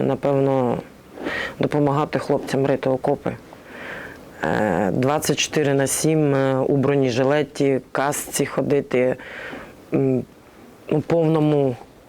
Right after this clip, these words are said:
обмундіруванні. Оце, мабуть, було саме найважче. Було багато історій. Е, евакуйовували, і коли був прильот, е, в будинок,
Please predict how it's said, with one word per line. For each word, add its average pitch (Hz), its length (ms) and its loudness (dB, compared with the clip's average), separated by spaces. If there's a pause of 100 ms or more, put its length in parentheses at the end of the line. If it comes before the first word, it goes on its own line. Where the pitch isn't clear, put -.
(140)
обмундіруванні. 139 920 2 (2000)
Оце, 113 320 2
мабуть, 151 440 2
було 135 680 2
саме 139 300 2
найважче. 127 540 0 (540)
Було 151 180 4
багато 165 420 2
історій. 135 540 2 (100)
Е, - 560 0 (360)
евакуйовували, 147 1000 4 (1600)
і - 80 0
коли 165 240 2
був 147 200 4
прильот, 160 560 0 (680)
е, - 40 0
в 156 320 2
будинок, 165 760 0